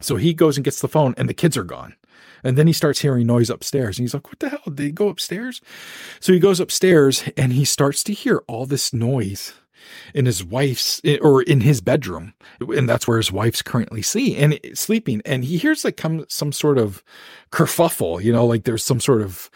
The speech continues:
fight happening or something, and there, she ends up screaming. So he, like, bursts into the room and finds her deceased, and the,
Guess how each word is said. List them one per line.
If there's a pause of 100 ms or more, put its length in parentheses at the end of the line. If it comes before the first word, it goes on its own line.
(640)
fight
happening
or
something,
and
there,
she
ends
up
screaming.
So
he,
like,
bursts
into
the
room (840)
and
finds
her
deceased, (520)
and
the,